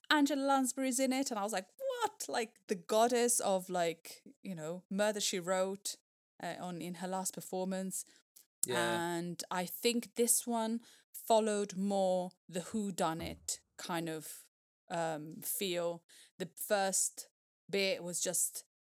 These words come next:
Speaker 1: establishing the characters, being a little bit boring, <coughs> going, "Oh, where are we going?" And then the last bit is just like, "Yes, everything is moving along." And I really, really enjoyed it,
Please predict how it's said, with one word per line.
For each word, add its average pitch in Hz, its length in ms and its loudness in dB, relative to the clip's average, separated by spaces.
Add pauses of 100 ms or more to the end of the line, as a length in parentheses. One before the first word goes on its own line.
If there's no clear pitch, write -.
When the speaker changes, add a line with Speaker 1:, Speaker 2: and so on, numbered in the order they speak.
(580)
Speaker 1:
establishing 202 560 2
the 190 80 0
characters, 180 920 0
being 196 240 -2
a - 20 0
little 190 180 2
bit 185 200 -4
boring, 185 500 10
<coughs> - 40 -4
going, 180 280 2
"Oh, 190 320 -6
where 220 140 0
are - 20 -2
we 220 100 0
going?" 170 460 -2
And 185 140 -2
then 185 160 -2
the 180 80 -2
last 185 480 2
bit 247 100 4 (140)
is - 80 -4
just - 140 -2
like, 160 120 -6 (100)
"Yes, - 600 -4 (120)
everything 180 500 -6
is 170 200 -4
moving 170 320 -6
along." 160 380 -6
And 175 160 -4
I 170 40 -4
really, 170 380 -6
really 165 540 -8
enjoyed 160 400 -8
it, 160 100 -8